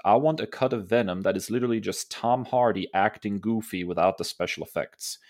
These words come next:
Because I cannot imagine what some of those moves looked like before they added the special effects in. The first Venom movie felt like an extended excuse for Tom Hardy to make a complete idiot out of himself, and everybody on the set just kinda snickering at him and saying, "Yeah, yeah, it's gonna look great when we put the special effects in, Tom. It's, it's gonna be great."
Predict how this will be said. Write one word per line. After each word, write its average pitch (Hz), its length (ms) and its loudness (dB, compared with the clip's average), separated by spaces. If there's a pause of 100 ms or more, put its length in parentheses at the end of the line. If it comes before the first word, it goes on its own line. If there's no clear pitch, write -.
(420)
Because 113 280 4
I 135 140 8
cannot 127 340 4
imagine 104 560 0
what 92 120 -2
some 107 240 -2
of 107 60 -2
those 107 300 2
moves 110 500 -4
looked 123 340 -2
like 85 300 -2
before 98 320 -6
they 95 100 0
added 95 280 2
the - 80 -8
special 95 360 -2
effects - 380 -6
in. 76 200 -12 (460)
The - 60 -6
first 147 320 0
Venom 120 320 4
movie 95 280 0
felt 101 360 2
like 98 160 2
an 90 80 -4
extended 101 460 -2
excuse 104 420 -4
for 92 140 -10
Tom 110 320 0
Hardy 98 420 2
to - 140 -12
make 92 160 -6
a 90 60 -6
complete 98 520 -6
idiot 101 260 0
out 90 200 -2
of 131 80 -10
himself, 90 520 -2
and 85 120 -8
everybody 98 480 2
on 98 100 0
the 95 80 -2
set - 300 -2
just - 180 -10
kinda 95 160 -4
snickering 98 560 -4
at 87 180 0
him 90 60 -6
and 92 100 -8
saying, 98 200 -2
"Yeah, 135 140 10
yeah, 135 120 12
it's 107 140 4
gonna 123 160 0
look 110 180 0
great 117 240 4
when 104 100 -2
we 98 80 0
put - 120 -18
the 98 80 -4
special - 340 -4
effects - 320 -2
in, 85 120 -8
Tom. 85 280 -4
It's, - 140 -8
it's - 180 -10
gonna 131 180 2
be 95 80 -4
great." 90 380 -2